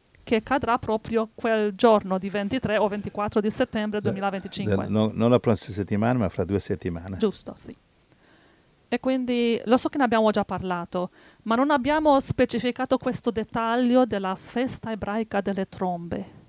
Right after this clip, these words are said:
Speaker 1: Ma c'entra qualcosa o no?
Speaker 2: Ma non c'entra niente.
Speaker 1: Perché dicono che ogni evento importante legato a Gesù Cristo è avvenuto in una festa ebraica. Per esempio,
Speaker 2: Quindi
Speaker 1: Gesù
Speaker 2: gloria a Israele,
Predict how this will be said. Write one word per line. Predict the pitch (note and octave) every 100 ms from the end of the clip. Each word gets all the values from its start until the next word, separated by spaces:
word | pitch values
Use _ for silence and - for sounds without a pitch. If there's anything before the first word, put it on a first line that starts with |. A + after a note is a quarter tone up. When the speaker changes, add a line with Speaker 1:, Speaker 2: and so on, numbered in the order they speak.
| _ -
Speaker 1:
Ma | A3+
c'entra | - E4+ F#3+
qualcosa | F#3+ F#3 F#3+ B3+ G#3+ -
o | F#3
no? | F3 G3 - -
Speaker 2:
Ma | F2+
non | D#2+ F2+
c'entra | - D2 -
niente. | E2+ F#2 E2 - - -
Speaker 1:
Perché | A#3+ C#4
dicono | E4+ G4 D#4+
che | - C4+ -
ogni | C4 F4+ G4
evento | E4+ B3 C#4 D4+
importante | C4+ A#3+ A3+ - A3+ A3 G3+
legato | F#3+ F#3+ G#3+ C#4
a | A#3+
Gesù | A3 G3+
Cristo | - F#3 G#3 - A#3+ C#4
è | A#3+
avvenuto | A3+ E4 C4 B3+ C#4
in | C4
una | A3+ G#3
festa | A3+ A3 G#3+
ebraica. | G3+ G3 E3 - F#3 - - - - -
Per | C4+
esempio, | B3+ A3+ A3 G#3
Speaker 2:
Quindi | F#3+ A3+ G#3+
Speaker 1:
Gesù | E3
Speaker 2:
gloria | A2 A2+ B2+ B2+ C3+ C3 C#3 -
a | G2 G2
Israele, | G2 - F#2 E2+ F2+ F#2